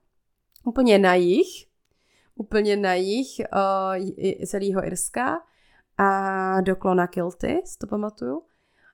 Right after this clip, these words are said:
A tam jsem vlastně byla u další rodiny. A tam jsem byla, dejme tomu, třeba měsíc a půl z těch dvouměsíčních prázdnin. No a to bylo zase pecka. <laughs> To bylo zase jako podobný případ jako Turecko, kdy,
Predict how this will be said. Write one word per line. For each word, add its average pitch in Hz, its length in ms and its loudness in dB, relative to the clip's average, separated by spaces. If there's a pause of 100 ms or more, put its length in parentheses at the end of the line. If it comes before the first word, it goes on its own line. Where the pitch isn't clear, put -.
A 214 60 -8
tam 202 160 0
jsem 196 140 -2
vlastně 190 240 -4
byla 175 220 -4
u 180 40 -4
další 175 360 -6
rodiny. 165 320 -6 (540)
A 190 380 0
tam 185 320 -2
jsem 202 240 0
byla, 185 280 2
dejme 180 220 -4
tomu, 180 240 -8
třeba 185 180 -4
měsíc 180 340 -6
a 208 80 -4
půl 247 480 -4 (380)
z - 100 -20
těch 202 160 -4
dvouměsíčních 190 640 -6
prázdnin. 175 560 -6 (640)
No 208 200 4
a 196 120 4
to 190 120 0
bylo 175 160 -4
zase 165 220 -6
pecka. 214 560 2
<laughs> - 100 -4
To 285 100 8
bylo 269 200 -4
zase 254 300 -2
jako 233 260 -6
podobný 208 460 0
případ 196 360 -2
jako 190 180 -2
Turecko, 170 560 -6
kdy, 170 280 -4